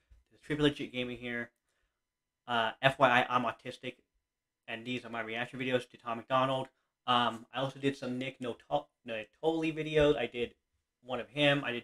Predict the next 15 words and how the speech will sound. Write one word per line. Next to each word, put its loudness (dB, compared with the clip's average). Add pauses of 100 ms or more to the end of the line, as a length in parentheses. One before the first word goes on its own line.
two -4
songs 0
in -10
one -6
video. -4
It -4
was, -8 (100)
it -12
was -10
short, 2
but -6
oh -14
my -12
gosh, -6 (440)
phenomenal. 2